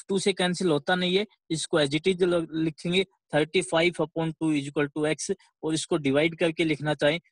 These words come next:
तो ये सेवेंटी, सेवनटीन पॉइंट फ़ाइव हमारा क्या आ जाएगा, आंसर। थर्टी फ़ाइव को जब टू से डिवाइड करेंगे तो सेवनटीन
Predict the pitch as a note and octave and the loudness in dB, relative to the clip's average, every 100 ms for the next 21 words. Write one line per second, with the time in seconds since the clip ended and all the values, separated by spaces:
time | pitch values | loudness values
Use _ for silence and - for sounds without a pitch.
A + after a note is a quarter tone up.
0 | _ D3 D3 C#3+ - C#3 C#3+ D3+ D#3 D#3 | _ -2 0 -2 -2 -2 -2 -4 -4 -6
1 | - - - D#3 D#3 F3 F3 E3 D3 C#3+ | -8 -16 -4 -2 -2 -4 -6 -4 -4 -4
2 | - C#3 C3+ C3 B2 B2+ B2+ B2+ B2 C3 | -6 -6 -6 -4 -4 -4 -4 -4 -4 -4
3 | G3+ - _ _ A#3 - - _ _ _ | -6 -8 _ _ -20 -20 -20 _ _ _
4 | _ _ _ _ _ _ _ _ _ _ | _ _ _ _ _ _ _ _ _ _
5 | - C#3 - D#3+ - D3+ D3 F3+ F3 E3+ | -6 -6 -4 -4 -2 -2 -2 -4 -4 -6
6 | D3 C3+ E3 D3+ C#3 D3+ D3 C3+ C#3+ G3+ | -6 -2 -2 0 -2 -2 -2 -2 0 0
7 | - _ _ - C3 - C3+ C3 C#3 C#3 | -2 _ _ -8 -8 -4 -4 -2 -4 -6
8 | _ - D#3 D#3 D#3+ | _ -4 -4 -2 -6